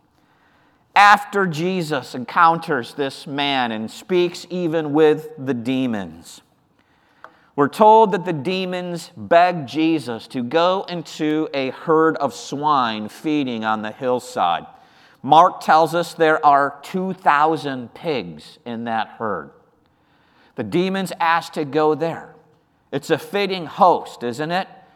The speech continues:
Thousands of pigs for thousands of demons.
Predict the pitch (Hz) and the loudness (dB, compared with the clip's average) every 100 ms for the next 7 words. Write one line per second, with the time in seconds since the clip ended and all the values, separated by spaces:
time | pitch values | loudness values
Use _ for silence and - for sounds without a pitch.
0 | _ - 175 156 175 170 170 165 143 110 | _ 4 6 8 6 4 -4 -4 -4 -4
1 | - 160 170 202 - - 147 131 - 160 | -2 0 2 -2 -6 -8 -4 -4 -2 2
2 | 135 151 156 160 165 156 - 127 98 131 | 4 2 -2 -6 -10 -10 -10 -10 -8 -8
3 | 143 170 185 196 - - | -6 -8 -10 -12 -16 -20